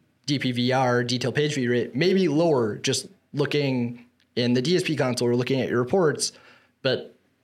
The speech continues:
when they have multi-, multiple touch points throughout that journey, and they're exposed to, you know, some lower funnel strategies or different ad types,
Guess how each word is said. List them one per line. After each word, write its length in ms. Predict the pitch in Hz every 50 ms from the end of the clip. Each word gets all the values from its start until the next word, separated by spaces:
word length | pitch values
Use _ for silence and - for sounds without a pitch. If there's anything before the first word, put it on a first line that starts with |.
| _
when 720 | - 120 120 143 160 165 156 147 139 139 135 131 135 143 - - _ _ _ -
they 80 | 127
have 220 | 127 131 120 113 127
multi-, 440 | 139 147 139 143 - 143 - - - -
multiple 360 | 147 156 135 139 - 117 110
touch 300 | - - 196 190 - -
points 340 | 131 120 117 117 110 - -
throughout 440 | - - 131 127 127 127 120 120
that 340 | - 120 110 107 - - 127
journey, 640 | 127 127 147 156 160 151 139 127 120 120 117 117 - - - - _ _ _ _ _ _ _ -
and 340 | 117 117 117 117 110 - - -
they're 140 | 120 117 117
exposed 440 | 117 - - 143 135 135 123 -
to, 320 | - 120 113 113 123 - - _ _ -
you 100 | 127 123
know, 160 | 117 117 127
some 240 | - - 123 120 120
lower 180 | 123 110 110
funnel 220 | - 113 107 117 117
strategies 640 | - - 165 175 165 160 147 147 147 143 143 131 127
or 80 | 113
different 460 | 113 127 117 - 123 117 117 110 - -
ad 240 | - 131 135 131 120
types, 460 | 127 120 110 110 110 - - -